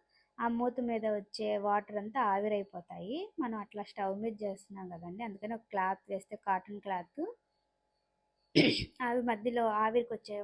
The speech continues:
వాటర్ అంతా ఆ క్లాత్ పీల్చేసుకుంటుంది. అందులో కొంచెం చెమ్ము ఉంది కదండి, అందుకని ఒక ఫై-, టెన్ మినిట్స్ ఇట్లా లైట్గా ఆవిరిపోయే విధంగా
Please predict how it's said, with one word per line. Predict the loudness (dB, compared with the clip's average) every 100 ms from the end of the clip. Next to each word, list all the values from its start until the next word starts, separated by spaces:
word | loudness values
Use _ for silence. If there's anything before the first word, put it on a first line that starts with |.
| 0
వాటర్ | 0 0 -12
అంతా | -6 -2
ఆ | 0
క్లాత్ | 0 -2 -4 -12
పీల్చేసుకుంటుంది. | -14 -10 -12 -12 -20 -20 _ -20 -8 -6 -6 _ _ _ _ _
అందులో | -8 -4 -4
కొంచెం | -4 -6 -4
చెమ్ము | -6 -4 -4
ఉంది | -4 -6
కదండి, | -8 -6 -2 -2
అందుకని | -2 -8 -8 -2 0
ఒక | 0 -4 -2
ఫై-, | -4 -4 -2
టెన్ | 0 0 -4
మినిట్స్ | -6 -6 -6 -6 -4 -4 -8 _ _ _ -16
ఇట్లా | -2 4 4 4
లైట్గా | -4 -6 -2 4 6 6
ఆవిరిపోయే | 6 4 0 -2 -2 -2
విధంగా | -2 -2 -2 -2 -2